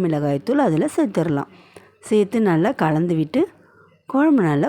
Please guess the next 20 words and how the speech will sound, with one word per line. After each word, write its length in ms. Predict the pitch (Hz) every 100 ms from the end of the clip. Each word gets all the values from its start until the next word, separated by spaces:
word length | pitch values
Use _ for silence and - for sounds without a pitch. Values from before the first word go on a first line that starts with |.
| -
கொதிக்கட்டும்னு 580 | 185 196 180 170 185 247
விட்டுற 200 | 165 165 156
வேண்டியதுதான். 500 | 147 143 143 156 - - - - - - - 180 - - _ _ -
குழம்புல 420 | 247 285 359 254 165 147
நிறைய 220 | 147 196 220
தண்ணி 200 | 156 185 208
சேர்க்க 200 | 165 160 156
வேண்டாம், 300 | 147 180 202
ஏன்னா 160 | 160 226 170
ரொம்ப 160 | 180 269
நேரம் 280 | 202 160 214
கொதிச்சா 320 | 165 170 165 147 175
தான் 140 | 262
குழம்பு 280 | 156 160 175 -
சுண்டி 220 | 156 165 151
வரும். 240 | 180 214 165
அதனால 420 | 143 151 160 - - - - _ 214
திட்டமா 360 | 285 285 311 285 247
தண்ணி 160 | 170 185
சேர்த்தா 300 | 185 151 -